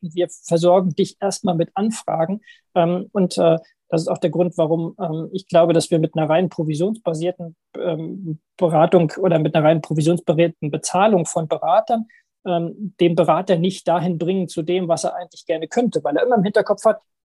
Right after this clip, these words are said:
"Oh, ich muss doch dem jetzt irgendwas verkaufen, um eben mein Ziel zu erreichen oder um mein Ding zu erreichen." Natürlich lebt Vertrieb von Verkauf. Das ist auch gar nicht der Punkt. Aber ich glaube, dass die Beratung entspannter wird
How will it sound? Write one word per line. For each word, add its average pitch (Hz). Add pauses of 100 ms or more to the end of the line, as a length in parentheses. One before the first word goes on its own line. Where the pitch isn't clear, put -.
"Oh, -
ich -
muss 185
doch -
dem 175
jetzt 175
irgendwas 190
verkaufen, 190
um 196
eben 175
mein 165
Ziel 190
zu 156
erreichen 147
oder 165
um 180
mein 165
Ding 170
zu -
erreichen." 277
Natürlich 226
lebt 190
Vertrieb 175
von 175
Verkauf. - (380)
Das 151
ist -
auch 156
gar 165
nicht 160
der 165
Punkt. 165 (400)
Aber 165 (300)
ich -
glaube, 170
dass 165
die 165
Beratung 160
entspannter 208
wird 285